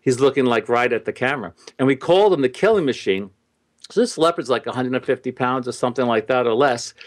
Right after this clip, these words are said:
He would kill a wildebeest and drag it up to this tree and eat it in the tree. And he would do this three or four times a day.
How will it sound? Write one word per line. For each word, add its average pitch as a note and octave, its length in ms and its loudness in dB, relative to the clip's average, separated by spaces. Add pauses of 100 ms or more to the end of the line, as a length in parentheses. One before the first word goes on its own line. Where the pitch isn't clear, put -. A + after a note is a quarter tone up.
(240)
He G3 140 0
would A3 180 0
kill E3+ 360 4
a C3 80 4
wildebeest C3+ 840 2
and C3+ 160 0
drag E3 380 2
it F3 80 2
up D#3+ 160 2
to D#3 100 0
this B2+ 280 0
tree A#2+ 540 0 (260)
and D3 160 2
eat F#3 160 6
it F3 80 2
in E3+ 120 2
the D3 80 -4
tree. A3 300 2
And C#3+ 80 0
he F#3+ 80 -4
would G#3 120 -2
do G#3 100 4
this F#3 180 4
three G#3 220 4
or G3+ 40 6
four G3+ 220 0
times F#3+ 320 -2 (100)
a D3 80 0
day. G#3 540 0